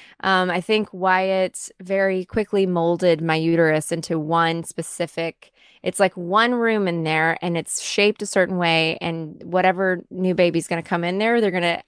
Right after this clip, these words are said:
absolutely fit right into <laughs> that mold. <laughs>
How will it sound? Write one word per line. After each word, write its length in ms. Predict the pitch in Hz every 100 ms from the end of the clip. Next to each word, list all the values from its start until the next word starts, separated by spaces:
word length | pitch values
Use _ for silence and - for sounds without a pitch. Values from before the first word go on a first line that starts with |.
| -
absolutely 640 | 185 185 190 175 170 180
fit 220 | - 170
right 260 | 165 165 160
into 220 | 165 -
<laughs> 80 | 254
that 120 | 233
mold. 540 | 190 165 196 311 - - 247
<laughs> 100 | -